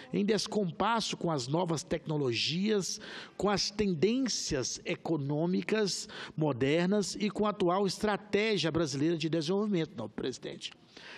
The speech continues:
Claro ainda, há um certo temor da população acerca das antenas. Sabe-se que há recomendações da Organização Mundial da Saúde quanto à exposição à radiação eletromagnética.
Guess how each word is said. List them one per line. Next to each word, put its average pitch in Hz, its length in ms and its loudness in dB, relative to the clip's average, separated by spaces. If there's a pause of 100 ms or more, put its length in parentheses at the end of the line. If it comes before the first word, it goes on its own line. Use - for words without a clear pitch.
(220)
Claro 233 320 4
ainda, 170 480 2 (960)
há 196 140 2
um 320 100 2
certo 208 500 0
temor 190 680 2
da 151 80 0
população 156 840 -2
acerca 185 560 0
das 175 200 0
antenas. 131 680 -4 (300)
Sabe-se 214 520 -2
que 180 200 2
há 185 140 8
recomendações 170 1400 0 (280)
da 175 120 4
Organização 175 580 2
Mundial 165 300 2
da 139 80 0
Saúde 135 520 0
quanto 180 280 -2
à 185 100 2
exposição 185 720 0
à 180 60 2
radiação 175 760 0
eletromagnética. 170 1200 0